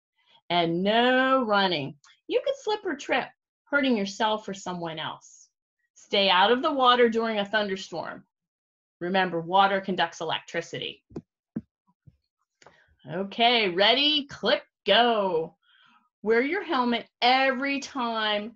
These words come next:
you get on anything with wheels. A helmet's going to provide some protection for your face,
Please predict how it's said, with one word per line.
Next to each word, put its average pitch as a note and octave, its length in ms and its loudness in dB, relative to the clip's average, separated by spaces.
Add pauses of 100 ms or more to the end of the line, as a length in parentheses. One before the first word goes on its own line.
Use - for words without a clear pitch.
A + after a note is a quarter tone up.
(340)
you G#3 140 -6
get G#3+ 160 0
on G3+ 340 0
anything G#3+ 560 -2
with F#3+ 240 -8
wheels. - 480 -10 (400)
A G#3 80 2
helmet's C4 380 0
going C4 240 -2
to B3+ 80 -4
provide A3 560 0
some B3 160 -4
protection A#3+ 500 -6
for G#3 140 -10
your F3+ 160 -10
face, A#3+ 640 -6